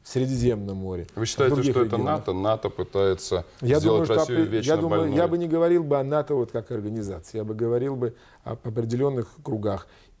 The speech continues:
Speaker 1: и в западных странах, и в Соединенных Штатах, и в европейских странах, которые, конечно, э, э, вынашивают свои стратегические планы.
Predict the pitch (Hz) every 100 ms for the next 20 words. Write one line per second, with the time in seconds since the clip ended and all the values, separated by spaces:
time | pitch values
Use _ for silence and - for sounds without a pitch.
0 | - 135 113 113 98 101 98 117 - -
1 | 107 107 123 120 - 120 107 101 92 92
2 | 92 - 95 85 - 120 131 131 123 101
3 | - 98 - 101 101 101 - - - -
4 | - 110 110 117 117 110 98 107 123 123
5 | 120 104 95 - 95 92 90 90 90 -
6 | 98 - - - - 101 95 104 104 92
7 | 110 110 95 98 92 90 - 107 104 107
8 | - 120 120 117 113 - - 104 - 104
9 | 95 98